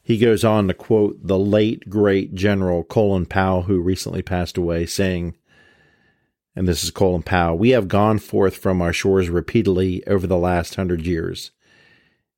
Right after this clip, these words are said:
and put wonderful young men and women at risk, many of whom have lost their lives, and we have n-, asked nothing except enough ground to bury them in, and otherwise we have returned home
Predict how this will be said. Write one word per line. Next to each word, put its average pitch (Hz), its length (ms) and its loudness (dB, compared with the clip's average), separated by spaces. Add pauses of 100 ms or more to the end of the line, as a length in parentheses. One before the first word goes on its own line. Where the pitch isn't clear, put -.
(120)
and 98 160 -2
put - 240 0
wonderful 120 580 0
young 98 340 2
men 92 300 0
and 98 220 -4
women 90 280 -2
at 85 140 -6
risk, 90 480 -2 (880)
many 147 220 2
of 160 140 0
whom 113 240 2
have 95 200 0
lost 95 340 0
their 95 140 0
lives, 95 680 -2 (960)
and 95 140 -2
we 95 100 2
have 90 160 2
n-, 87 200 0 (140)
asked 95 340 0
nothing 104 680 0
except - 680 -4
enough 101 380 -2
ground 95 480 0
to - 80 -10
bury 92 320 2
them 76 200 -6
in, 69 280 -12 (920)
and 104 180 0
otherwise 90 640 2
we 90 140 0
have 82 180 -2
returned 82 460 -6
home 120 480 -2